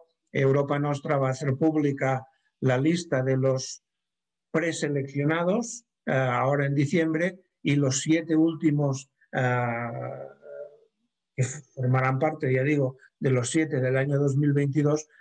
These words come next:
se publicará, pues, en, eh, en marzo, abril, del año que viene, cuando el, el Consejo de Administración de Europa Nostra, pues, eh, decida cuáles son estos siete. Yo creo, ah,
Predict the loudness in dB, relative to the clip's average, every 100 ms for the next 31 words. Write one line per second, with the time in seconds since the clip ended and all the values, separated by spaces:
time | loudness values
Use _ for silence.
0 | -10 -2 0 2 0 0 -2 -2 -2 -4
1 | -2 0 0 0 -4 -10 _ -8 -2 2
2 | 2 2 -2 0 2 2 2 0 -2 _
3 | _ -6 0 2 2 2 2 2 2 -2
4 | -2 0 2 2 2 2 -2 -8 _ _
5 | -8 -6 -2 -2 0 0 0 2 2 2
6 | 0 0 -2 -2 0 0 0 -2 -2 -2
7 | -2 -2 0 0 0 -2 -2 -2 -4 _
8 | _ _ _ -2 -2 0 -2 0 -2 -4
9 | -2 0 2 0 0 0 0 0 0 0
10 | -2 -6 -4 -8 _ _ _ -20 _ _
11 | -2 0 2 0 0 0 0 0 -4 _
12 | _ _ _ _ _ -6 -4 -4